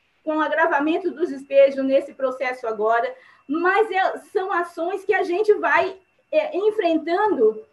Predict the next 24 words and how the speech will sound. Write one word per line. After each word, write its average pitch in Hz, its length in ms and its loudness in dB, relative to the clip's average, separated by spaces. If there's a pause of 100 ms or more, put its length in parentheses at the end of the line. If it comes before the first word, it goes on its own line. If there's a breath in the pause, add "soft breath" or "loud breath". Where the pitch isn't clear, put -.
e 359 120 -4
mostrando 392 920 -4
ali 320 440 4
pros 349 260 -4
companheiros, 277 760 0
porque 285 260 -10
quando 277 180 -6
a 262 60 0
gente 269 200 -6
vai 247 220 -4
pra 285 160 -10
feri-, - 240 -8
pra, 220 140 -10
pra - 180 -8
peri-, 214 300 -6
periferia, 240 560 -4
a 359 40 -2
gente 359 160 -2
vai 339 140 0
falar 320 240 -4
um 381 60 -8
pouquinho 277 280 -4
de 247 120 -8
nós, 208 260 -12